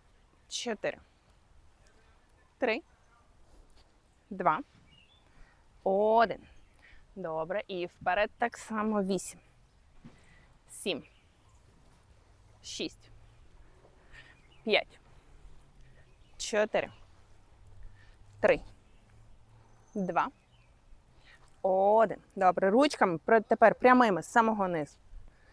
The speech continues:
І витягуємося догори. Вдох. І на носки. П'ять. Чотири.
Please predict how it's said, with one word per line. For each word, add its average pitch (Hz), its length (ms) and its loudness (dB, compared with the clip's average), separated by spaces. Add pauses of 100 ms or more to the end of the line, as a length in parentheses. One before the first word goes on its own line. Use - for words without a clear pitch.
(260)
І 277 180 4
витягуємося 226 880 0
догори. 185 800 0 (880)
Вдох. 262 440 2 (720)
І 220 200 -2
на 208 200 0
носки. 196 520 -6 (1200)
П'ять. - 360 -8 (2750)
Чотири. 220 680 -6